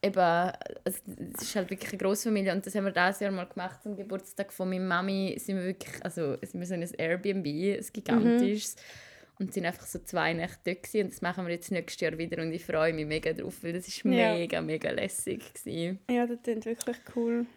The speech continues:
Speaker 1: Ja, und ich glaube, sonst werden so Sachen bis schon noch gross geschrieben. Also Familie halt allgemein, Geburtstag, Weihnachten.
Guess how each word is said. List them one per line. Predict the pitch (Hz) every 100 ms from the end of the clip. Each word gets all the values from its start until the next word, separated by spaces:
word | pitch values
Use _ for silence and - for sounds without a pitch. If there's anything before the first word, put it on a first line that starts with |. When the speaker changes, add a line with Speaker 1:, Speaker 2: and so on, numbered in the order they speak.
| -
Speaker 1:
Ja, | 185 175 175 196
und | 208
ich |
glaube, | 202 202
sonst | - 415
werden | 370 349 349
so | -
Sachen | 320 196 202 208
bis | 196 -
schon | 226 254
noch |
gross | 254 226 262
geschrieben. | - - 165 170 185
Also | 190 190
Familie | 190 196 190 190 180
halt | 160
allgemein, | - 190 285 175 165 165 185
Geburtstag, | 185 214 208 - - 185 180 185 -
Weihnachten. | 175 170 175 - - 90 - 180 180